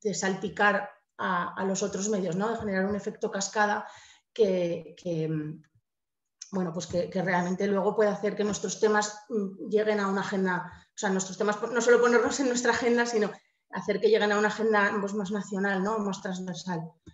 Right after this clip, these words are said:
También quería destacar estos dos, eh, banners de Nortes, porque, bueno, simplemente por ver el ejemplo de cómo hacen referencia precisamente a esa, a esa capa de, de las infraestructuras y de la, de la representación. El primero dice,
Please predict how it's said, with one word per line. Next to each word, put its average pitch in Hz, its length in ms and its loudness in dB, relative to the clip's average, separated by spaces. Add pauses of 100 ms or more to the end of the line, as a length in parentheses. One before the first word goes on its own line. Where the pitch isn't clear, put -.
(400)
También 214 320 6
quería 233 200 10
destacar 233 480 6
estos 190 320 0
dos, 202 680 2
eh, 208 160 2
banners 214 480 2
de 202 320 2
Nortes, 254 640 0 (300)
porque, 202 680 2
bueno, 190 280 -2
simplemente 202 480 0
por 202 180 2
ver 202 200 4
el 202 100 6
ejemplo 214 360 2
de 226 140 10
cómo 220 500 2
hacen 202 240 -2
referencia 196 520 -2
precisamente 220 560 0
a - 20 4
esa, 190 400 -2
a 202 100 -4
esa 180 480 -4
capa 202 320 0
de, 208 280 -2
de 196 120 -4
las 190 160 -4
infraestructuras 208 640 -2
y 233 60 4
de 202 100 2
la, 185 180 -2 (340)
de 220 80 2
la 196 100 6
representación. 196 760 0
El 269 80 0
primero 214 320 2
dice, 214 460 -2